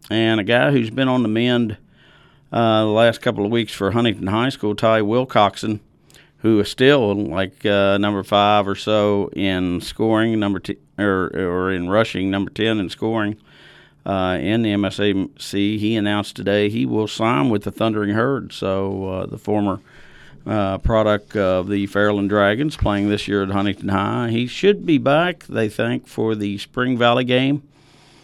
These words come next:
and that, of course, is coming up, uh, in two weeks. Huntington will play this week at home for senior night, their final home game, against Parkersburg, who is playing much, much better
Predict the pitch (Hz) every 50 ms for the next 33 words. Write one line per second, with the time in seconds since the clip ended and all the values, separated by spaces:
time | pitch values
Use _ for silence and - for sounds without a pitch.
0 | _ _ _ _ - 104 101 98 101 101 98 101 101 101 101 - 104 95 95 95
1 | - 98 98 95 92 - - 107 95 98 98 95 92 92 95 92 - _ _ -
2 | 101 92 92 92 90 90 90 87 92 - - _ _ _ _ _ _ _ _ _
3 | _ _ _ _ _ - - - - - - - - - - - - - 110 110
4 | 101 101 - - 151 175 151 120 101 95 92 98 - - - - - 127 135 151
5 | 139 - - 127 120 113 107 101 95 92 95 - - - - 123 120 120 113 110
6 | 110 107 104 98 98 101 - - 110 107 117 127 139 139 - - - 101 95 87
7 | 87 104 127 - - - _ _ _ _ _ _ _ _ _ _ _ _ _ _
8 | _ - - 120 131 123 117 120 110 98 85 85 95 101 101 - 101 - - -
9 | 127 131 123 104 98 92 85 85 90 98 98 - 85 95 87 - 98 98 98 98
10 | 95 98 107 113 123 113 101 90 85 85 90 92 92 95 - - 85 98 95 98
11 | 101 101 101 101 98 - - - - - - - - - - - 139 143 139 139
12 | - 104 101 - - - 76 65 55 60 - - - - - - - - - -
13 | - - - 110 110 - - - 110 104 101 98 95 95 101 110 117 127 139 151
14 | 156 139 - - - 85 87 98 92 87 - - - 80 101 101 92 87 85 87
15 | 90